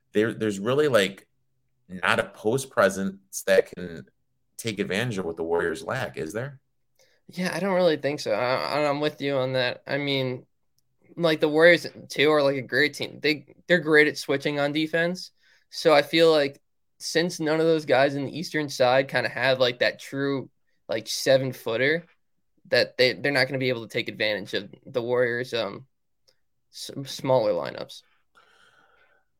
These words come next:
Speaker 1: Okay. So, like, right now, what is your finals prediction?
Speaker 2: I think, I think it's gonna be Warriors, and I think it's gonna be the Heat. I think the Heat come out on top,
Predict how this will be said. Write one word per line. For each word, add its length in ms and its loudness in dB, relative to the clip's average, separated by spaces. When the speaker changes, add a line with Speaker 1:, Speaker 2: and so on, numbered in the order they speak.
Speaker 1:
Okay. 500 -14
So, 300 4
like, 340 2
right 340 6
now, 540 0
what 280 2
is 160 -4
your 80 -6
finals 480 -4
prediction? 560 -10
Speaker 2:
I 240 2
think, 520 -2
I 120 2
think 160 0
it's 100 -4
gonna 200 2
be 140 -2
Warriors, 840 0
and 120 -2
I 60 0
think 200 -4
it's 120 -8
gonna 160 -4
be 100 -4
the 120 -8
Heat. 400 -8
I 80 -4
think 180 0
the 80 -6
Heat 220 -6
come 160 -6
out 140 0
on 160 -4
top, 420 -4